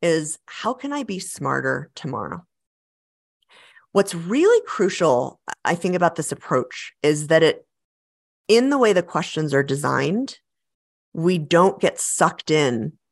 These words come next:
to the rabbit hole of rumination, where we're second guessing or overanalyzing our decisions, our choices, our emotions.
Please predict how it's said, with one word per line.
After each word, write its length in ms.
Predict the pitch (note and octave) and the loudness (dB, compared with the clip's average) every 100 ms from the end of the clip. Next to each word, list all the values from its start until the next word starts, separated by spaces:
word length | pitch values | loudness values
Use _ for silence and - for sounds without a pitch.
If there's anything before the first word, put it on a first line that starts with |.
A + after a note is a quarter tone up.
| _ | _
to 600 | - E3 C#3+ C3+ B2 - - - | -4 2 2 2 0 -2 -6 -6
the 120 | D3+ | -4
rabbit 440 | C3+ C#3 C#3+ D3 | 2 4 4 2
hole 320 | - D#3 C#3+ C3 | 0 2 2 2
of 140 | C3 | 0
rumination, 680 | B2+ C3+ A#2 A2+ - - - _ _ _ _ _ - | -4 -4 -6 -8 -8 -10 -12 _ _ _ _ _ 0
where 180 | E3 D3+ | 4 4
we're 120 | D3+ | 2
second 520 | - E3+ - F3 A2 | 0 2 2 0 2
guessing 480 | D3 D3 D3+ C#3 B2+ | 2 2 -4 -4 -4
or 180 | B2 - | -4 2
overanalyzing 1000 | F3 D#3+ D#3+ D#3 D3+ C#3+ C3+ C3+ C3+ B2+ - | 2 4 2 2 0 0 0 -2 -6 -6 -2
our 160 | D3 | 0
decisions, 640 | C#3+ C#3+ F3 D3+ D3 B2+ C3+ | 0 -2 0 0 -2 -2 -4
our 100 | C#3 | -4
choices, 560 | - F3 E3 D3 C3+ | -2 0 2 0 -2
our 160 | C#3 C3+ | -2 -2
emotions. 720 | C3+ C#3+ D3 - - - - | -2 -2 -4 -8 -10 -14 -20